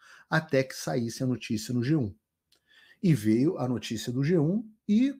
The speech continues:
quando veio, veio até muito em linha com a reportagem da Folha de São Paulo.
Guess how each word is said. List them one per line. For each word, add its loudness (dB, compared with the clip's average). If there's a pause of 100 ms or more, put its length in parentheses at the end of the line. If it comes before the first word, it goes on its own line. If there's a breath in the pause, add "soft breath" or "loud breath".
quando 0
veio, 0
veio 0
até 0
muito 0
em 0
linha 2 (420)
com 2
a 0
reportagem 0
da -2
Folha -2
de -12
São -2
Paulo. 2